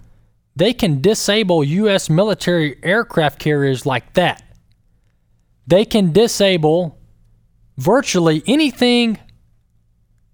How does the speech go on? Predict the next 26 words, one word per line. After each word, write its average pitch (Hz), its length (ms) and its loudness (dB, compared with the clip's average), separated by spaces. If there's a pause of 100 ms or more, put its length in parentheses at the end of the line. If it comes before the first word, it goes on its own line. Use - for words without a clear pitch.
(580)
any 277 260 0
military 233 560 0
object 170 580 0 (120)
operating 175 680 0 (560)
on 185 180 4
Earth. 220 440 2 (2250)
If 160 180 0
we 226 180 2
allow 247 300 2
the 202 140 -2
Chinese 214 680 0
to 151 100 -8
take 202 360 -2
over 175 320 0
outer 175 240 2
space 185 500 -2
from 143 200 -2
a 123 80 0
military 185 600 0
standpoint, 123 680 -4 (400)
they 185 220 2
will 254 220 2
be 185 240 2
able 151 320 2
to 151 200 -4
disable 123 840 -2